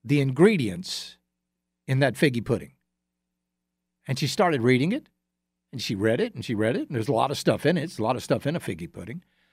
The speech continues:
And I said, "Wait a minute. Wait a minute. Where's the, where's the polysorbate acid? Where's the, uh, the preservatives? Where's the artificial coloring? Where's all?"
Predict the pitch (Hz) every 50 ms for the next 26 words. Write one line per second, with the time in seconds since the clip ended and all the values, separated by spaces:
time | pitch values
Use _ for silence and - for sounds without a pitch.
0 | _ _ _ _ _ _ _ _ _ _ _ _ _ _ _ _ _ - - 180
1 | 185 175 208 202 214 269 311 330 269 160 113 80 - - _ _ _ _ _ _
2 | _ _ _ _ - 220 240 233 185 135 92 87 - _ _ _ _ _ _ _
3 | _ _ _ _ _ - 156 226 262 269 220 - - 220 202 185 165 - 175 240
4 | 262 277 269 233 185 - - 202 - - - 220 214 226 220 202 180 - - -
5 | - 226 226 220 190 165 185 185 175 165 - - _ _ _ _ _ _ _ _
6 | _ _ _ _ _ _ _ _ _ - 170 190 202 - - - - 65 - -
7 | _ _ _ _ _ - 156 202 226 254 254 233 175 175 196 214 208 202 190 180
8 | 165 147 131 - _ _ _ _ _ _ _ _ _ - - 156 156 147 139 -
9 | - 151 143 - 170 143 135 208 240 233 214 143 104 87 82 - - - - -
10 | 135 147 202 233 262 269 254 175 170 220 180 190 190 208 214 202 - - 220 -
11 | - - 170 139 - - - 208 214 180 120 87 78 76 - 85 110 190 247 277
12 | 254 185 226 202 202 196